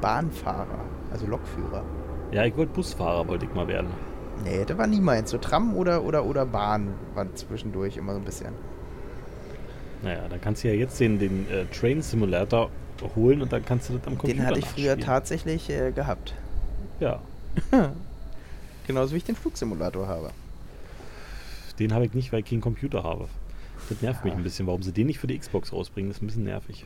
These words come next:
Speaker 1: Machen sie doch.
Speaker 2: Wann denn?
Speaker 1: Hm, weiß ich nicht. Geplant ist es auf jeden Fall schon. Kann sogar sein, vielleicht ist das jetzt sogar schon draußen.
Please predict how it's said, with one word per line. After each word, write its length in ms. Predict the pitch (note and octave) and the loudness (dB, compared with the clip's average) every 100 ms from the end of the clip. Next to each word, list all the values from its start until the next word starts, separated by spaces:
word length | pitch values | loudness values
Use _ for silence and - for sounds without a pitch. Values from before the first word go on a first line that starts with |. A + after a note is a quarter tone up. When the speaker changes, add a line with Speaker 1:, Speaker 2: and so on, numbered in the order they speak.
| - | -12
Speaker 1:
Machen 300 | - E3+ A3 | -4 -4 -2
sie 100 | D3 | -2
doch. 160 | A2+ A2+ - - - - - - - - - - - | -4 -6 -10 -14 -14 -16 -18 -16 -16 -14 -14 -14 -4
Speaker 2:
Wann 160 | A#2+ D#3 | -2 0
denn? 200 | A2 F#2+ - | 0 -4 -8
Speaker 1:
Hm, 200 | A#2+ A2+ | -8 -4
weiß 200 | G#2+ G#2+ | -4 -2
ich 60 | A#2+ | -4
nicht. 280 | G#2+ F#2+ - | -4 -6 -10
Geplant 380 | G2+ G#2 A#2 | -4 -2 -2
ist 100 | G2 | -4
es 120 | A#2+ B2 | -4 -4
auf 160 | G#2+ | -2
jeden 120 | G#2+ | -4
Fall 160 | G#2 G#2+ | -4 -6
schon. 120 | - | -6
Kann 180 | - G2 | -6 -4
sogar 220 | G#2+ G#2+ | -2 -2
sein, 280 | G2 G#2 A2 | -2 -2 -4
vielleicht 240 | - G2+ F#2+ | -6 -6 -6
ist 120 | G#2 | -6
das 80 | B2 | -6
jetzt 160 | A2 A2+ | -6 -8
sogar 200 | A#2 G#2+ | -6 -6
schon 140 | - | -6
draußen. 400 | G2+ G#2 G#2+ - | -8 -6 -6 -10